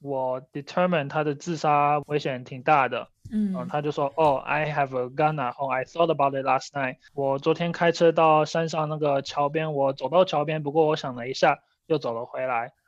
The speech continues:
Speaker 1: 呃，不过我不确定今天晚上我心-，心情会不会比昨天晚上好，要是我今天心情会比昨天晚上差，我觉得我有可能会去自杀。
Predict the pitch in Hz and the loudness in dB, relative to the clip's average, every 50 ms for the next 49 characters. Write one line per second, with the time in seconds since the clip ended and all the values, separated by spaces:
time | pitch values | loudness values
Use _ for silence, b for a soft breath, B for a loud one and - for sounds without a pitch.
0 | _ _ 135 127 127 131 151 151 180 175 151 139 143 147 - 185 180 175 175 160 | _ _ -12 -12 -10 -10 -4 2 2 2 2 2 -2 -4 -2 -2 0 0 -2 -4
1 | 160 160 165 165 165 160 139 127 131 - 156 147 127 123 - - 147 147 - - | -6 -6 -4 -4 -4 -4 -4 -6 -6 -6 -6 -6 -6 -8 -10 -12 -14 -14 -14 -14
2 | - 160 156 139 127 143 143 135 127 131 123 147 143 139 139 127 120 - - 135 | -14 -12 -12 -10 -6 -6 -6 -6 -6 -8 -6 -4 -6 -6 -6 -10 -16 -10 -8 -8
3 | 143 139 127 127 139 151 147 143 143 120 123 127 127 - 135 123 117 - - 160 | -6 -6 -6 -4 -2 -2 -2 -2 -4 -4 -4 -4 -6 -6 -8 -10 -10 -8 -6 -4
4 | 160 156 151 170 156 147 151 151 156 143 135 123 - 139 135 139 123 123 135 143 | -4 -4 -4 -4 -6 -4 -4 -4 -4 -4 -6 -8 -8 -6 -4 -4 -4 -4 -4 -6
5 | 139 135 - 139 135 135 B B B B B _ 135 127 123 131 131 135 139 131 | -6 -2 0 0 0 0 B B B B B _ -8 -8 -6 -4 -2 -2 -2 -2
6 | 131 127 131 135 143 160 - 165 139 120 123 143 143 - - 147 143 147 139 127 | -2 -2 0 0 0 0 0 -4 -6 -6 -4 -4 -4 -4 -4 -6 -6 -6 -8 -4
7 | - 131 123 135 | -2 -2 -2 -2